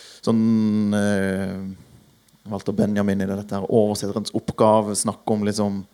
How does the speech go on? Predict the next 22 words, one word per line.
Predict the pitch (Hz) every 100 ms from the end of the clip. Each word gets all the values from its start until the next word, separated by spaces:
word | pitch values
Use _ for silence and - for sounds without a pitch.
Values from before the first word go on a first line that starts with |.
| _ _ _ -
at | 104
man |
skal | 101
finne | 101 101
noen | 101
sånne | 104 98
regler | 110 123 123 104 107
som | - 107
ligger | 107 117 107 -
inne | 107 101 98 104
i | - 101 101 101
originalen, | 98 107 110 123 107
på | 101
en | 104
måte. | 101
Man | 101
må | 101
finne | 104 101
ut | 101
av | 101
hva, | 101 104 101 98 - _ _ _ _ _ _ _ _ _ _ _
hva | 107